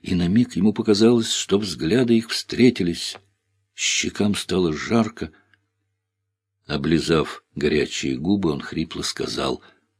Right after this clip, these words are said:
"Спокойной ночи". Она негромко ответила: "Какая нынче красивая ночь!"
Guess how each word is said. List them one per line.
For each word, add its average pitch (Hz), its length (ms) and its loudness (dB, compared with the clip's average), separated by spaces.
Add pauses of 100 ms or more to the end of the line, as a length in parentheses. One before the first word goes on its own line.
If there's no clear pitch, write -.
(540)
"Спокойной - 600 -4
ночи". - 380 -16 (1600)
Она 87 240 2
негромко 95 480 4
ответила: 98 480 6 (1040)
"Какая - 340 -2
нынче 80 380 -2
красивая - 760 -4
ночь!" - 600 -10